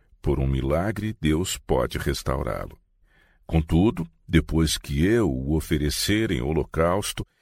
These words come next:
ele estará morto, e o único milagre que poderá então restaurá-lo é um milagre que o trará de volta dos mortos.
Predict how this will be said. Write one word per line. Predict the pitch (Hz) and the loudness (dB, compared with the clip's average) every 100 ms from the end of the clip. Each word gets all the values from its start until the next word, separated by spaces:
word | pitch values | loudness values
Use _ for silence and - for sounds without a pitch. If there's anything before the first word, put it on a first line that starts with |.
| _ _ | _ _
ele | - 98 104 | 0 2 2
estará | - 107 107 | 0 -2 -2
morto, | 101 69 60 - - - - - - - | -2 -2 -2 -6 -12 -14 -16 -20 -14 -2
e | 110 | 0
o | 113 | 2
único | 139 151 - 104 | 4 2 2 2
milagre | 92 76 85 98 73 | 4 4 2 0 -2
que | 76 | -4
poderá | - 82 78 92 | 0 0 2 0
então | 90 82 92 | 0 2 2
restaurá-lo | 92 85 - 69 65 73 98 101 101 98 | 2 2 2 2 2 2 2 0 2 4
é | |
um | 82 80 | 6 6
milagre | 78 71 76 101 113 107 | 4 4 2 2 0 -2
que | 98 | 0
o | 87 | 0
trará | 78 71 71 82 | 2 2 2 2
de | 76 | 0
volta | 69 69 101 117 117 | 0 4 6 6 0
dos | 110 | -2
mortos. | - 57 - - - - | -4 -4 -6 -8 -4 -4